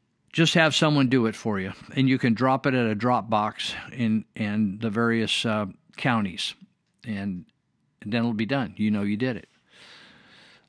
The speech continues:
Uh, all right. So I wanted to mention the Recall Gavin Newsom, uh, effort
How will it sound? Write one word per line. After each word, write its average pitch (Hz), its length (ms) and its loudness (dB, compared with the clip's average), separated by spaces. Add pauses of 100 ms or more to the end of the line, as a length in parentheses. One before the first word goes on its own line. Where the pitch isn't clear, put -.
(160)
Uh, 123 300 2 (1600)
all 107 160 -2
right. 107 320 -2
So 160 440 2 (200)
I 147 120 -2
wanted 214 260 0
to 185 100 2
mention 160 440 2
the 135 100 2
Recall 160 600 4
Gavin 135 580 0
Newsom, 127 520 2 (400)
uh, 120 200 -6
effort 139 460 -4